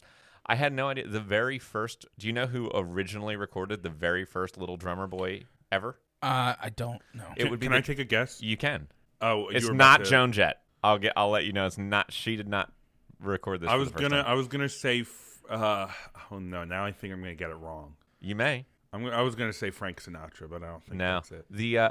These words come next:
Speaker 1: the Trapp family singers, A K A, like, from the Von Trapp family of
Speaker 2: Ah.
Speaker 1: Austrian singers, you know, like,
Speaker 2: Nice.
Speaker 1: Sound of Music.
Speaker 2: Yeah.
Speaker 1: Mm-hmm.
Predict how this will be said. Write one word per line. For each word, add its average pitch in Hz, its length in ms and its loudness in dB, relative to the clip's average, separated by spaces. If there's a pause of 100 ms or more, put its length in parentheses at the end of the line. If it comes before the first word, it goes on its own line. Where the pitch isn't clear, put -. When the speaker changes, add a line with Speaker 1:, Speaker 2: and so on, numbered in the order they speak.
Speaker 1:
the 117 80 -2
Trapp - 460 -2
family 123 380 -4
singers, 87 580 -8
A 98 140 0
K 95 320 -2
A, 92 60 -4
like, 87 180 -4
from 92 220 -8
the 90 80 -4
Von 87 280 -2
Trapp - 400 0
family 85 480 -4
of 82 340 -4
Speaker 2:
Ah. 90 120 2
Speaker 1:
Austrian 90 340 -4
singers, 85 460 -8
you 87 80 -4
know, 82 120 -4
like, 82 80 -2
Speaker 2:
Nice. 117 280 -2
Speaker 1:
Sound 92 200 0
of 87 80 -6
Music. 85 420 -6
Speaker 2:
Yeah. 135 400 2
Speaker 1:
Mm-hmm. 104 180 -4